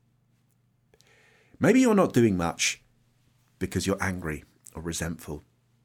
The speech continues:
You just don't want to work because someone else is telling you you have to.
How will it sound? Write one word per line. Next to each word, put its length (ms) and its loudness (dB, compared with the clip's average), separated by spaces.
You 80 -6
just 200 -4
don't 200 2
want 200 -2
to 80 -6
work 480 -4
because 240 -8
someone 300 -4
else 220 -4
is 80 -8
telling 340 -8
you 160 -8
you 300 -8
have 380 -12
to. 200 -16